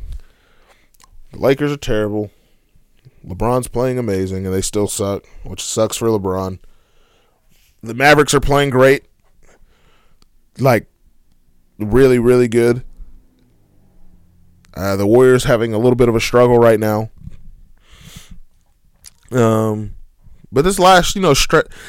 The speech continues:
you know, honestly, this last, like, you know, fifteen games for everybody, everyone's pretty much gonna stay in the same spot, most likely, except for those really close teams.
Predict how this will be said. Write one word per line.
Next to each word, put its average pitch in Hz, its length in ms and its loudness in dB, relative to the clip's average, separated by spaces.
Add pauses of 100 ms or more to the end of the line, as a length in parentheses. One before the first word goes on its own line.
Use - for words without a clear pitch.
(100)
you 196 80 0
know, 427 80 6
honestly, 254 460 2
this 190 180 -4
last, 160 400 4
like, 139 260 2
you 139 80 -6
know, 131 120 0
fifteen 156 420 -2
games 135 300 2
for 107 100 2
everybody, 98 500 -4 (1700)
everyone's 427 420 8
pretty 208 240 4
much 170 200 2
gonna 147 140 0
stay 135 240 2
in 120 80 0
the 110 60 -2
same 110 280 0
spot, 127 500 4 (380)
most 143 300 4
likely, 127 500 6 (140)
except 160 340 2
for 160 60 4
those 131 260 6
really 123 240 6
close 113 340 0
teams. 139 460 0